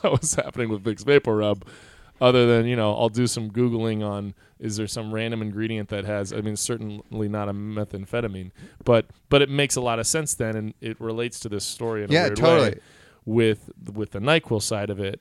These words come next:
Speaker 1: um, where, yeah, your subconscious is, is activated or, or staying activated in some way, or maybe it's just, like, you're in a sound sleep, 'cause I don't remember my dreams a lot. I did as a kid, but not as an adult,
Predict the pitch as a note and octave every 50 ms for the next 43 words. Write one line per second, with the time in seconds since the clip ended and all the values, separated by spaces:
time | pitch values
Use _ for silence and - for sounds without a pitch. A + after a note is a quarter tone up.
0 | _ - A2 A2+ G#2+ G#2+ G#2 G2+ G2+ G2 F#2+ - _ _ _ _ _ _ - A2
1 | A2+ A2+ A2 A2 A2 G#2+ D3 D3 A2 G2+ A#2+ A2 A2 A2 G#2+ G#2 - - B2 A2+
2 | - - A#2 A2 A2 - G#2+ - - G#2+ G#2 G2 F#2 - - - G#2+ G#2 G2+ G2+
3 | F#2+ - - - _ G#2 G2+ G#2 G#2 - - B2 A2 A2 A2 A2 A2 A2+ A2 A2
4 | G#2+ G#2+ G#2+ G#2 G2+ - _ - - A#2+ A2 G#2 G2 - - - - - - -
5 | A2+ A2+ A2 A2 A2 A2 G#2+ G#2+ G2 - _ _ _ _ - G2 G#2 G#2+ - -
6 | A#2 A#2 A2+ A2+ A2 A2 - - A2+ A#2 A#2 A#2+ A#2 C3+ C3+ C3 B2+ C3 C#3+ D3
7 | D#3+ C#3 - C#3+ B2+ - - C3 B2 - - A#2+ A#2+ A#2 - B2 A#2+ A#2+ A#2 -
8 | - - C3+ A2+ A2+ A2+ A2 G#2 - - - A#2 B2+ C3 - B2 A2 C3+ C#3+ E3
9 | E3+ F3 E3+ C3+ A#2 G#2+ G#2 G#2 G#2+ A2+ A#2 B2 A2+ G#2+ G2 G2 F2 G2+ G#2 A2+
10 | B2 C3 C#3+ D3+ D#3 C3+ A2+ G#2+ A2 A2 G#2+ G#2+ G2+ - G2 - - A2 A#2+ A#2+
11 | A2 G2+ G#2 G2+ G#2 G#2+ G2+ G#2 G2+ F#2+ F#2 F2 - G#2+ A2+ C3 - -